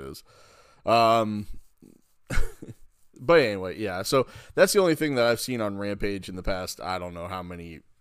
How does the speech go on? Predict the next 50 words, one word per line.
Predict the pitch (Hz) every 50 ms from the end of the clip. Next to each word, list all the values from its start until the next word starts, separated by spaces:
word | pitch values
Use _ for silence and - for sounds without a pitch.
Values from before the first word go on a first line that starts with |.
| _ -
months. | 95 92 90 85 80 73 - - - -
Like, | 87 90 -
that | - 95 92
was | 82 92 - - - -
probably | - - 104 95 92 85
the | -
first | - - 98 92 -
time | - 95 92 87
I'd | 90 90 90
actually | 90 95 - 92 82
watched | 82 85 85 87 90 95 - - - 92
it, | 87 85 - - - - - _ _ _
and | - 101 98 95
that | 87 78
match | 101 101 98 98 - -
happened | - 101 95 - - 90 87
to | 87
be | 87 87 82
on | 85 87 90 90 87
it. | 82 -
And | - 92
I |
was | 98 104
like, | 127 156 - - -
"Huh, | - 277 139 101 - - - -
okay." | - 78 - - 110 107 117 143 139 - - - - - - - _ _ _ _ _ -
But | 123 123 139
it |
was | 143 131 120
just | 123 - -
kinda, | 131 120 113 90 107
it | 110 110 110
was | 104 98
just | 104 - -
kinda | 107 98 90
weird. | 87 90 90 87 85 92
It | 98 -
just | 120 113 -
seemed | 135 120 110 107
out | 104 101
of | 92 -
place | - - 92 92 90 - -
to | - 90
have | 92 90 90 87
it | 82
a | 80
Rampage. | 76 80 85 82 82 - - 76 67 64 65 - - -
Like, | 78 82 80
that | - 92 -
just, | - 87 - - - - -